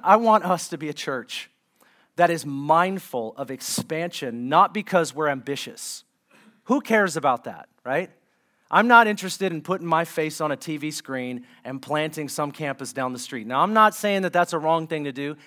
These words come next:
It's just, I will never do that. I just will never do that. You know why? I'm not impressed with myself. What I am impressed with is the work of God to raise up everyone to do what he wants to do. We need more people that preach, teach,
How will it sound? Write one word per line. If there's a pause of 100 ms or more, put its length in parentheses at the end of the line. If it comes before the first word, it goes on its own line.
It's
just,
I
will
never
do
that. (1500)
I
just
will
never
do
that.
You
know
why? (160)
I'm
not
impressed
with
myself.
What
I
am
impressed
with
is
the
work
of
God
to
raise
up (280)
everyone (640)
to
do
what
he
wants
to
do.
We
need
more
people
that
preach,
teach,